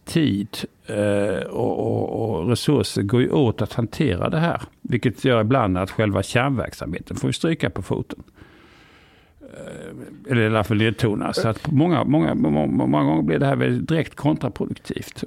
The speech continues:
Och det på flera olika sätt och vis. Dels är det tid och energi åt det där. Och det kan ju också vara en medvetenhet där man blir allt för fokuserad då på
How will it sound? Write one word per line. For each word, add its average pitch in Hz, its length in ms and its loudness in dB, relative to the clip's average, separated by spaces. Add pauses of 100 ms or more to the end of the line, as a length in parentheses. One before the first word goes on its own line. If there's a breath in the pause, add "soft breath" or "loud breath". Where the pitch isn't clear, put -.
Och 139 140 2
det 135 60 4
på - 320 -2
flera 147 340 2
olika 165 280 2
sätt - 260 -4
och 110 60 -2
vis. - 140 -4
Dels 147 260 2
är 165 60 4
det 147 60 0
tid 160 280 0
och 135 60 2
energi 127 400 2
åt 90 140 -2
det 127 100 0
där. 107 100 0
Och 107 100 0
det 131 240 2
kan 127 160 2
ju 156 60 4
också 165 200 0
vara 143 140 2
en 120 120 4
medvetenhet 110 880 2
där 113 100 0
man 107 160 2
blir - 180 -2
allt 120 360 0
för - 180 -4
fokuserad 113 840 0
då 113 140 4
på 92 320 -2